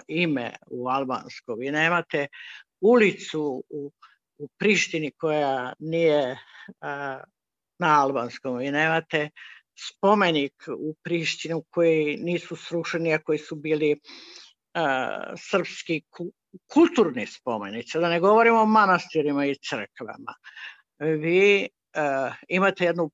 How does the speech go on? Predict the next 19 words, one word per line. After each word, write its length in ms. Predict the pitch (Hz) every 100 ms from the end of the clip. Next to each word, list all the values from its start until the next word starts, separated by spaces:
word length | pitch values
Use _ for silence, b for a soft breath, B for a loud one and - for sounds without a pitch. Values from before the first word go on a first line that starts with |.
| _ _ -
potpunu 440 | 269 _ 359 311 190
albanizaciju 960 | 175 165 160 160 165 165 185 - 240 -
koja 180 | 190 175
je 120 | 156
trebala 380 | - 226 247 226
da 140 | 185
dostigne 560 | 185 214 - 247 214 202
i 40 |
svoj 280 | - 262 254
vrhunac 640 | 208 190 214 262 277 247 - - B B B B -
na 100 | 202
način 400 | 214 247 247 220
što 180 | - 208
je 80 |
grupa 340 | 190 208 214 196
Albanaca 600 | 175 190 185 175 - 160
odlazila 580 | 165 214 214 160 139 139
kod, 260 | - 147 139
e, 300 | 139 131